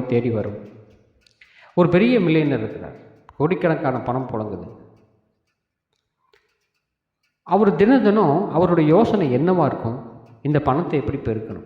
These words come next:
இந்த பணத்தை எப்படி பெருக்கணும் அப்படிங்கிற எண்ணமே நம்ம, அவங்களுக்கு ஓடிக்கிட்டு இருக்கும். அப்போ மீண்டும் மீண்டும்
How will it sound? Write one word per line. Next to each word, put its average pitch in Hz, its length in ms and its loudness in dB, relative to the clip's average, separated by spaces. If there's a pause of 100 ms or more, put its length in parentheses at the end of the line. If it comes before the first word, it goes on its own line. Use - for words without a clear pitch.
(140)
இந்த 131 140 -2
பணத்தை 156 360 -4
எப்படி 127 220 -6
பெருக்கணும் 110 540 -8
அப்படிங்கிற 156 460 0
எண்ணமே 156 380 0 (100)
நம்ம, 151 240 0
அவங்களுக்கு 120 400 -2
ஓடிக்கிட்டு 117 320 -2
இருக்கும். 98 280 -14 (460)
அப்போ 131 220 -2 (220)
மீண்டும் 196 400 2
மீண்டும் 117 360 -4